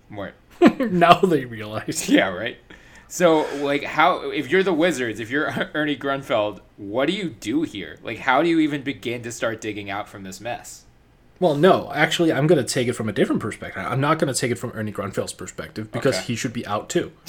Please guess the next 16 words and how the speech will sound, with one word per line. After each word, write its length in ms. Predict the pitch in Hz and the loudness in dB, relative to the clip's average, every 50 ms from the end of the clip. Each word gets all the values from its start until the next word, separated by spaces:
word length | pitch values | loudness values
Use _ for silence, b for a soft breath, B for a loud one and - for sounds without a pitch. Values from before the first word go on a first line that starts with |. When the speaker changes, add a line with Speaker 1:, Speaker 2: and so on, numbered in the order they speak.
| - - | -6 -2
Speaker 1:
<laughs> 120 | 240 220 - - - - | -2 -2 -4 -4 -8 -2
Speaker 2:
I 140 | - 147 160 | 2 4 4
Speaker 1:
Fair. 140 | 151 135 - | 4 6 6
Speaker 2:
think 240 | 185 165 156 139 131 | 6 6 6 4 2
the 160 | 147 143 135 | 0 0 0
entire 480 | 127 117 - - 156 156 156 156 147 | 0 0 0 2 4 6 6 6 6
organization 960 | - 143 139 135 120 135 123 117 - - 123 143 165 160 - 107 104 101 104 107 - | 6 6 4 4 4 0 -4 -4 -2 0 0 0 0 0 -2 -6 -6 -8 -8 -10 -10
should 240 | - - 139 123 110 | -8 -4 -4 -4 -4
just 240 | - 123 117 - - | -4 -4 -6 -4 -4
be 80 | 113 | -6
bottomed 500 | 107 95 - - 107 104 107 107 98 98 | -6 -6 -4 -2 -2 0 0 -2 -2 -4
out. 240 | 92 90 - - - - _ _ _ - | -4 -6 -8 -12 -16 -20 _ _ _ -6
Speaker 1:
Yeah. 100 | 107 107 | -2 2
Speaker 2:
Everyone 720 | 131 135 135 131 127 127 123 120 113 110 104 104 104 95 | 6 6 6 6 6 6 4 2 2 0 -2 -2 -4 -4
gone. 240 | 110 98 90 76 - b b b b b b b b | -4 -4 -4 -6 -10 b b b b b b b b
Grunfeld, 680 | - 131 135 135 135 127 - - 135 127 123 123 117 120 | 4 8 8 8 8 8 4 2 4 4 4 4 2 0